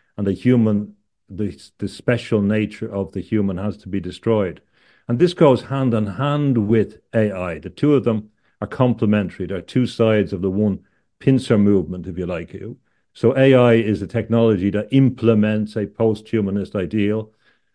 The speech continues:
and post-humanism is a kind of philosophy that sells it. It's the shop window, if you like, that, uh, makes it appear to be something nice and something interesting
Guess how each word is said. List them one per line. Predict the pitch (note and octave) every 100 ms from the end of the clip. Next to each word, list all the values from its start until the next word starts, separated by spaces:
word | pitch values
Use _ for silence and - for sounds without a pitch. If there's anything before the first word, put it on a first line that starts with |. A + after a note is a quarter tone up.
| _
and | A2+ A2+
post-humanism | - C#3 C3 - B2+ C3 A#2 G#2+ G#2 G2+ G#2
is | F#2
a | G2+
kind | A2+ G#2
of | -
philosophy | A2 A#2 A2+ G#2 F2+ G2
that | G2 F#2+ _ _ _
sells | - C3 A2+ G#2
it. | G2
It's | E2+ -
the |
shop | G#2 C3 A2 -
window, | A2+ A#2+ A2+ G2 F#2+
if | F2+
you |
like, | F2+ F2 D#2
that, | F#2 -
uh, | G2 - _ _
makes | G#2 A#2 G#2+ -
it | G2+
appear | - - A#2+ A2
to | -
be | F2+ G#2
something | F#2+ - A#2 F#2+ G#2+ G2 G2+
nice | A2 G#2+ G2 -
and | F#2
something | E2 A2 G2 G2 G#2+
interesting | A2+ - G#2+ G2 - F#2